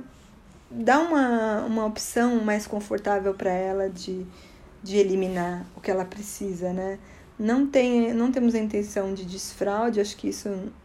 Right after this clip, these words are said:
hum, pelo que eu li, não tem nada a ver, assim. Claro que facilita, porque o bebê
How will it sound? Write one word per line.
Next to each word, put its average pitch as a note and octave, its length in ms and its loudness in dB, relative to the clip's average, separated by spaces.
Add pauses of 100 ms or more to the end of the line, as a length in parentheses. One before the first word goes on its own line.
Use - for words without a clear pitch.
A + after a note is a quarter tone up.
hum, G#3 220 -8 (600)
pelo G#3+ 200 -2
que A3 100 -2
eu G3 100 8
li, F#3+ 320 0 (380)
não G#3 180 -2
tem G3+ 200 2
nada G3+ 280 0
a G3+ 40 2
ver, F#3+ 280 2
assim. G3+ 280 -2
Claro A3 300 2
que - 80 -12
facilita, A3 580 -2
porque G3+ 320 -4
o F#3+ 40 2
bebê F#3 420 2